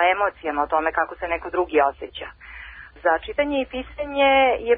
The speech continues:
potrebno pre svega da zna da pravilno drži olovku, da zna da uradi neke grafomotorne vežbe, poput precrtavanja ili praćenja smernice neke linije. Dete treba da ima i svest o pravcu pisanja na papiru, da povuče liniju od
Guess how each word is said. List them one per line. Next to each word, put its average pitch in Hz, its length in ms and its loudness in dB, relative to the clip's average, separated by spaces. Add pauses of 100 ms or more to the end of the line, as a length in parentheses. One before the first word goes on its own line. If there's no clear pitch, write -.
(100)
potrebno 247 360 -2
pre 247 200 0
svega 240 340 2
da 226 80 6 (180)
zna 220 180 0
da 214 100 -2
pravilno 208 400 -2
drži 185 260 -8
olovku, 143 460 2
da 147 120 -12
zna 160 300 -2
da 165 120 -4
uradi 170 320 0
neke 175 260 -4
grafomotorne 175 800 -2
vežbe, 151 500 -2 (720)
poput 160 300 0
precrtavanja 156 880 -4 (160)
ili 147 240 -8
praćenja 160 600 -2
smernice 160 480 -4
neke 160 280 -2
linije. 165 520 -2 (680)
Dete - 220 -4
treba 170 240 0
da 175 100 -6
ima 180 200 -2
i 170 200 -6
svest 175 300 4
o 170 40 -6
pravcu 170 340 -2 (120)
pisanja 190 400 -6
na 165 180 0
papiru, 147 420 -6
da 151 120 -2
povuče 156 440 -4
liniju 170 420 2
od 170 100 2